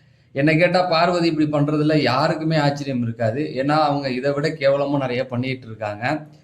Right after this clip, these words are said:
அதுல இதுவும் ஒண்ணு அப்படின்றது ஆயிடுச்சு. சரி, இவங்களுக்கும் திவ்யாவுக்கும் பாத்தீங்கன்னா, ஒரு ஒன்பதாயிரம் ஓட்டுகள், பத்தாயிரம் ஓட்டுகள் கிடையாது, ஒன்பதாயிரம் ஓட்டுகள் டிஃபரெண்ட் வருது.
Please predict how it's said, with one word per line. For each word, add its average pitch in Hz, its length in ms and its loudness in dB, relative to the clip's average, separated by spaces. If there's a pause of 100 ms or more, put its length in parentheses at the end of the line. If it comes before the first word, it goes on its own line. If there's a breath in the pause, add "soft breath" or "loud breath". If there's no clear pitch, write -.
(240 soft breath)
அதுல 190 320 4
இதுவும் 180 460 4
ஒண்ணு 156 120 4
அப்படின்றது 139 540 0
ஆயிடுச்சு. 127 540 -4 (200)
சரி, 156 500 4
இவங்களுக்கும் 202 440 4
திவ்யாவுக்கும் 180 640 4
பாத்தீங்கன்னா, 165 580 2
ஒரு 147 500 2 (100)
ஒன்பதாயிரம் 156 720 2
ஓட்டுகள், 147 500 0 (460)
பத்தாயிரம் 160 460 2
ஓட்டுகள் 156 420 0
கிடையாது, 147 400 2
ஒன்பதாயிரம் 156 500 2
ஓட்டுகள் 151 320 0
டிஃபரெண்ட் 147 360 0
வருது. 139 540 0